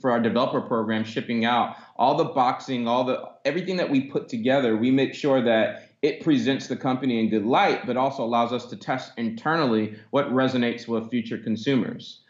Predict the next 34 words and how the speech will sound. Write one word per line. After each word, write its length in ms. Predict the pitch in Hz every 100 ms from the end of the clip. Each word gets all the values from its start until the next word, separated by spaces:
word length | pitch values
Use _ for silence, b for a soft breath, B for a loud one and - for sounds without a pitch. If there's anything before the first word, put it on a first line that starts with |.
| b b -
Um, 580 | 123 123 117 113 110 -
one 300 | - 120 165
of 100 | 214
the, 300 | 185 139 117
the 100 | 131
things 420 | 131 170 160 143 123
that 480 | 131 123 - - -
I 100 | 131
can, 220 | 156 131
I 180 | - 131
will 100 | 127
say 200 | - 135
here 480 | 117 127 185 147 113
on, 200 | 117 113
on, 280 | 82 117 -
on 120 | 117
your 140 | 123
cast 480 | 147 160 117 107 -
is 120 | 117 104
that 440 | 110 107 - B B B
we've 520 | 107 110 139 165 165 -
decided 720 | 131 - 147 147 135 120 110
that 420 | 117 110 104 -
when 480 | 120 123 160 185 170
we 340 | 165 160 123
do 300 | - 135 160
launch 460 | 151 131 139 - -
this 220 | 139 131
first, 520 | - 135 139 - - _
uh, 220 | 117 117 101
project 600 | - 131 143 127 104 - -
in 80 | 117
the 80 | 110
spring, 680 | - - 117 147 190 190